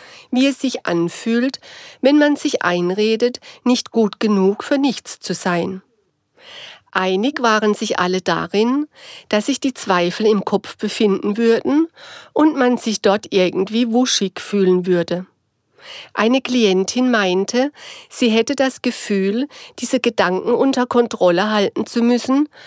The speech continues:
damit ja keine Gefühle aufkommen. Selbstzweifel führen nirgendwo hin. Selbstkritik im besten Fall zur Selbsterkenntnis.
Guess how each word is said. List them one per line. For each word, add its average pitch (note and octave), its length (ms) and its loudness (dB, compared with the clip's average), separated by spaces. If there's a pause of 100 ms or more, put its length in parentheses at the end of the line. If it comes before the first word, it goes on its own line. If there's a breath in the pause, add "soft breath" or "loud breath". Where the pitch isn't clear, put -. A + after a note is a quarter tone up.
(220 loud breath)
damit G3+ 360 2
ja G#3 180 2
keine G#3+ 360 2
Gefühle A#3 500 0
aufkommen. E3+ 640 -2 (1500 loud breath)
Selbstzweifel G#3 960 0
führen D4 400 2
nirgendwo F#3+ 520 2
hin. F3+ 420 0 (640 loud breath)
Selbstkritik G#3 1000 -2
im D#4+ 140 4
besten C4+ 380 0
Fall A#3 280 0
zur B3+ 180 0
Selbsterkenntnis. - 1200 -2